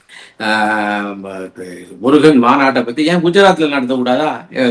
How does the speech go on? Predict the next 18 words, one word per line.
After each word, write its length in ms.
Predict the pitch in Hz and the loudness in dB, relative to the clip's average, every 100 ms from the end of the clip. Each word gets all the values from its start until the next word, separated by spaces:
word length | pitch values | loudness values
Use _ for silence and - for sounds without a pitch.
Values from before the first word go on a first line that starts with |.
| 113 104 | -2 -2
செல்வ 260 | 147 156 | 2 4
பெருந்தகை 400 | 143 127 117 107 | 4 0 -2 -4
கேக்குறாரு. 400 | 104 95 95 - _ _ _ _ _ _ _ _ - | -8 -10 -12 -14 _ _ _ _ _ _ _ _ -14
இந்த 200 | 156 160 | 0 0
தேசம் 680 | 123 160 226 277 254 254 | 4 4 6 4 4 6
முழுவதும் 380 | 240 233 240 233 214 | 8 6 6 4 4
இந்து 180 | 208 196 | -2 0
தேசம், 340 | 196 175 175 | 0 0 -4
இந்த 200 | 160 156 | -2 -2
தேசம் 400 | 143 185 185 185 | 0 -2 -2 -4
முழுவதும் 300 | 170 175 156 | -4 -4 2
தெய்வ 280 | 151 165 165 | 2 4 2
தேசம், 280 | 151 131 135 | 0 0 -2
இந்த 140 | 123 | -2
தேசம் 380 | 123 156 160 147 | 0 0 -2 -6
முழுவதும் 280 | 151 151 123 | -4 -4 0
கடவுள் 400 | 135 156 156 139 | 2 4 4 2
தேசம். 380 | 127 113 90 | 0 -2 -10